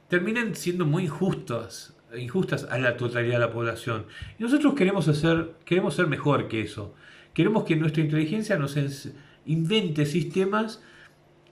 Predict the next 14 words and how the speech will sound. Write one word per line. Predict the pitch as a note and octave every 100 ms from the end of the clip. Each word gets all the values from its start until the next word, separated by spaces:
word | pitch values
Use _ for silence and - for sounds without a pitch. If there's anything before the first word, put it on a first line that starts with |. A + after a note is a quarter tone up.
| - -
que, | C#3 C3 - C3+
que | D3
puedan | D3 F#3 G3 E3 C#3+
hacer | - - F#3
que | D#3+
todos | E3 B3+ A3+ D3+
gocen | D3 E3 D3+ - C3+
de | B2+
la | B2+
capacidad | B2 B2 B2 C#3+
de | C#3
la |
inteligencia | A#2+ A2+ - A2+ G#2
humana. | A2 G#2+ G2+ F#2+